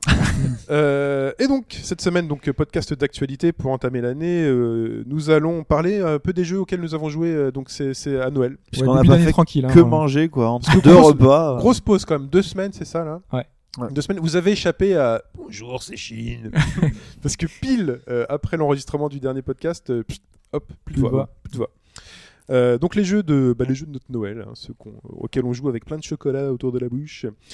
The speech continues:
Speaker 1: Nous parlerons
Speaker 2: Et sur les
Speaker 1: de
Speaker 2: doigts.
Speaker 1: l'actualité
Speaker 4: Sur les doigts, ouais.
Speaker 1: sur les manettes, c'est dégueulasse.
Speaker 4: Mm.
Speaker 1: Nous parlons de l'actualité de la semaine, donc il y a du C E S deux mille quatorze, il y a des petites annonces, euh, ça recommence, là, le business est reparti, là, ouh. Euh,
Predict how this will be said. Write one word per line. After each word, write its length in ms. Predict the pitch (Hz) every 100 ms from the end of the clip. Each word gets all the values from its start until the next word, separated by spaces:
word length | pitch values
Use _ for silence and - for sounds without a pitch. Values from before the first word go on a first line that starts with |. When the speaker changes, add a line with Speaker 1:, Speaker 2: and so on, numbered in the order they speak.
| - -
Speaker 1:
Nous 140 | 175 202
parlerons 240 | 190 180
Speaker 2:
Et 60 | 196
sur 120 | 180
les 60 |
Speaker 1:
de 60 | 185
Speaker 2:
doigts. 300 | 185 185 185
Speaker 1:
l'actualité 260 | 170 123 113
Speaker 4:
Sur 100 | 131
les 80 | 117
doigts, 140 | 110
ouais. 160 | 180 175
Speaker 1:
sur 220 | - 127
les 100 | 120
manettes, 280 | 120 135 -
c'est 120 | 123
dégueulasse. 540 | 135 127 120 123 - -
Speaker 4:
Mm. 160 | 131 127 _ - - _
Speaker 1:
Nous 60 | 156
parlons 240 | 175 170 180
de 40 |
l'actualité 420 | 160 - 156 165
de 40 | 160
la 60 | 151
semaine, 320 | 180 180 165
donc 140 | 139
il 40 | 143
y 20 |
a 40 |
du 80 | 131
C 180 | - 151
E 40 |
S 120 | 147 135
deux 80 |
mille 140 | 139 131
quatorze, 440 | 131 - 151 143
il 40 | 120
y 20 |
a 20 |
des 100 | 120
petites 220 | - 147
annonces, 440 | 135 139 156 160 131
euh, 100 | 117
ça 120 | -
recommence, 380 | - 151 135 -
là, 40 |
le 60 | 127
business 320 | 135 151 -
est 60 | 135
reparti, 400 | - 120 - 165
là, 100 | 135
ouh. 380 | 175 302 226 120 - - - _ -
Euh, 960 | 135 139 127 127 120 120 117 120 117